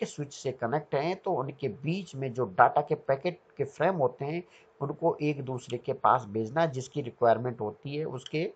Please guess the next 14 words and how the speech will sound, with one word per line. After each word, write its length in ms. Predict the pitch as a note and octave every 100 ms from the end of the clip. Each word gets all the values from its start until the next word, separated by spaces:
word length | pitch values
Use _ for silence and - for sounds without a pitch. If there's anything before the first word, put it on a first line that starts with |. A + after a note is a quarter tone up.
| - - - - C3+
मैक 240 | D3 C#3+
एड्रेस 300 | A#2+ A#2+ -
के 100 | D3+
मुताबिक 460 | B2+ - G#2+ A2 -
ही 180 | G3 D4+
उसको 340 | - - D#3+
सोर्स 420 | D#3+ - C#3 C3 -
से 80 |
डेस्टिनेशन 500 | B2+ A#2 - A#2+ A#2
तक 220 | A2 - - - _ _
फॉरवर्ड 360 | - C#3+ B2+ A2+
करने 300 | A2 G#2+ A2+
का 60 |
काम 320 | B2 G#2+ E3+